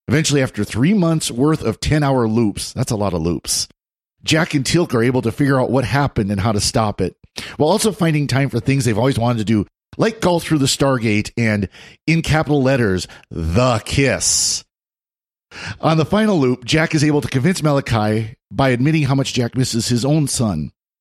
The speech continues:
The time loop device is shut down, and time is allowed to continue normally. The end.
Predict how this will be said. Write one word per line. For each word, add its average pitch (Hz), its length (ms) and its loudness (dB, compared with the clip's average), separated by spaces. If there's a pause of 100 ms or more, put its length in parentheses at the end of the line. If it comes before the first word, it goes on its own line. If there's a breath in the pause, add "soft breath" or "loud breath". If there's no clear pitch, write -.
(220)
The 113 80 -2
time 120 240 2
loop 127 180 0
device 123 400 0
is 110 120 0
shut - 240 -2
down, 143 380 2
and 104 200 0
time 135 260 0
is 135 100 -4
allowed 98 340 -2
to 101 60 -6
continue 85 520 -2
normally. 78 680 -4 (1200)
The 127 320 2
end. 92 420 -2